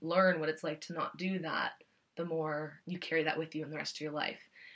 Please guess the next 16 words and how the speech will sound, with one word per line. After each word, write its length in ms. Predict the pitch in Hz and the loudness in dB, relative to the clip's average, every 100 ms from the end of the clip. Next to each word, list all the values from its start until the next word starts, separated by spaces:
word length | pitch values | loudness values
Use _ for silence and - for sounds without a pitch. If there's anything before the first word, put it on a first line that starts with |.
| - | -16
So 560 | - - 170 165 165 160 _ _ _ - | -6 0 6 6 6 -2 _ _ _ 2
that's, 380 | 156 151 - - | 4 4 0 -2
that 200 | 170 - | -2 0
for 100 | 170 | -2
me 180 | 165 156 | 0 2
was 180 | 156 143 | 0 -2
the 80 | 143 | -6
biggest 320 | 143 147 - | -2 -2 -2
thing, 180 | 151 147 | -4 -4
was 160 | 143 - | -8 -6
I 80 | 165 | 2
actually 260 | 156 - 156 | 2 2 -2
had 120 | 156 | -6
to 120 | 147 - _ _ | -8 -14 _ _
be 100 | - - | -12 -10
taught 480 | - 202 190 - | 2 8 8 6